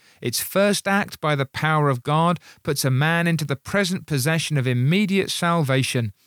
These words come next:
But do we preach as if we believe this as a matter of fact? And again, this is a challenge to us as preachers. Do we preach for, for young and for old and for rich and for poor, for the likely and the unlikely,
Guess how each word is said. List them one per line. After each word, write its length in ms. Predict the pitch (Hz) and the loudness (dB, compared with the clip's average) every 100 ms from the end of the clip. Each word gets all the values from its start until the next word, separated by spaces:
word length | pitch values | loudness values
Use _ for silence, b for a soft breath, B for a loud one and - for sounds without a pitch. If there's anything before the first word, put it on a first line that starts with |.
| b | b
But 200 | - 127 - | -10 -8 -2
do 180 | 185 175 | 0 2
we 200 | 180 160 | 2 0
preach 600 | - 208 160 - - - b b | -2 0 0 -2 -8 -8 b b
as 180 | 131 123 | -2 0
if 240 | 151 - | 0 -2
we 140 | 139 135 | -2 0
believe 640 | 139 135 143 208 190 120 | 2 2 4 4 2 2
this 340 | 120 127 - - b - | 2 0 -2 -8 b -6
as 160 | 127 | -2
a 80 | 131 | 0
matter 480 | 123 135 143 147 139 - | 0 0 0 -2 -2 -2
of 140 | 131 | -6
fact? 560 | - - 135 117 _ - b b b - | -6 -4 -2 -4 _ -20 b b b -4
And 120 | 156 | -2
again, 400 | 160 190 175 143 | 0 2 2 2
this 180 | 185 175 | 0 -2
is 100 | 151 | -4
a 60 | |
challenge 720 | - - - 180 185 156 - | -4 -4 0 2 2 2 0
to 160 | 147 139 | 0 0
us 240 | 143 - | 0 -2
as 100 | 127 | -6
preachers. 640 | - 165 165 151 123 110 - B B | -4 -4 -4 -2 -4 -4 -10 B B
Do 100 | 208 | 0
we 160 | 226 190 | 0 0
preach 600 | - - 220 - - - | -2 0 0 0 -6 -2
for, 180 | 127 B B - | -4 B B -4
for 100 | 151 | 0
young 480 | 147 190 208 196 | 2 2 2 4
and 140 | 156 143 | 2 2
for 160 | 147 - | -2 -2
old 360 | 196 196 160 | 2 2 2
and 120 | 139 135 | 0 -2
for 120 | 135 | 0
rich 340 | 165 214 - | 2 0 0
and 140 | 175 151 | -2 0
for 100 | 160 | -4
poor, 380 | - 208 185 | 2 4 4
for 100 | 139 | 2
the 100 | 147 | 0
likely 540 | 143 165 196 - 185 180 | 2 2 0 0 0 2
and 100 | 175 | 4
the 140 | 175 | 2
unlikely, 800 | - 190 190 151 143 - 139 123 | 0 0 2 2 0 0 0 0